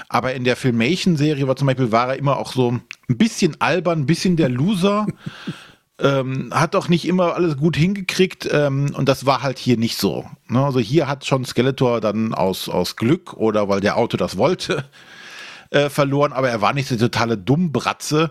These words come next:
der überhaupt nicht so auf die Kette gekriegt hat. Ähm, was auch war, ist, ähm, dass das immer,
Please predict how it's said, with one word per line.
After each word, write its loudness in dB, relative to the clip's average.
der 4
überhaupt 2
nicht 0
so 2
auf 0
die -2
Kette -2
gekriegt -2
hat. -4
Ähm, -2
was 0
auch -2
war, 0
ist, -2
ähm, 0
dass 0
das 0
immer, 0